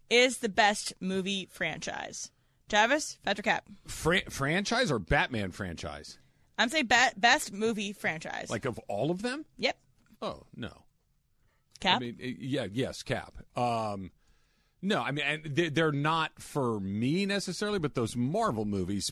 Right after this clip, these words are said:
Speaker 2: pr-, I mean, there's like a license to print money. Those Star Wars movies are a license to print. I know Batman's super popular, but those other ones have, like, what is it,
Speaker 1: But do you like
Speaker 2: twenty plus
Speaker 1: them
Speaker 2: movies?
Speaker 1: more?
Speaker 2: I don't like any of them. Uh,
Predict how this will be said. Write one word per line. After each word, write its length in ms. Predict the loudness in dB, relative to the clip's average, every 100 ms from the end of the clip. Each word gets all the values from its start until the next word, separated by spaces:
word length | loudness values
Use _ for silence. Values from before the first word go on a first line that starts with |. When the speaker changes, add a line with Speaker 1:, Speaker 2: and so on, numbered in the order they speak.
| -4
Speaker 2:
pr-, 260 | -6 -4
I 60 | -4
mean, 160 | -4 -4
there's 200 | -4 -4
like 120 | -6
a 40 |
license 460 | -4 -4 -4 -6 -8
to 60 | -6
print 260 | -4 -4
money. 320 | -2 -4 -4
Those 180 | -6 -8
Star 360 | -6 -2 0 0
Wars 280 | 0 -2 -4
movies 380 | -4 -2 -4
are 80 | -4
a 60 | -6
license 420 | -6 -6 -6 -10
to 80 | -8
print. 220 | -6 -4
I 60 | -4
know 100 | -2
Batman's 380 | -2 -2 -2
super 200 | -2 -4
popular, 560 | -4 -2 -2 0 0 0
but 220 | 0 -2 -4 -20 -20 -20 _ 0
those 160 | 2
other 160 | 4 2
ones 200 | 0 -4
have, 180 | -6 -6
like, 160 | -8 -10
what 200 | -8 -8
is 120 | -8
it, 100 | -14 _ -12 -4
Speaker 1:
But 340 | -2 -2 -2
do 100 | -4
you 120 | -4 -2
like 60 |
Speaker 2:
twenty 140 | 2 2
plus 140 | 2
Speaker 1:
them 100 | 0 0
Speaker 2:
movies? 320 | 2 0 -4
Speaker 1:
more? 80 | -8 -16 -4 2
Speaker 2:
I 60 |
don't 120 | 4
like 280 | 6 4 0 -2
any 320 | 0 2 2
of 160 | 2 0
them. 200 | 0 0 0
Uh, 140 | 0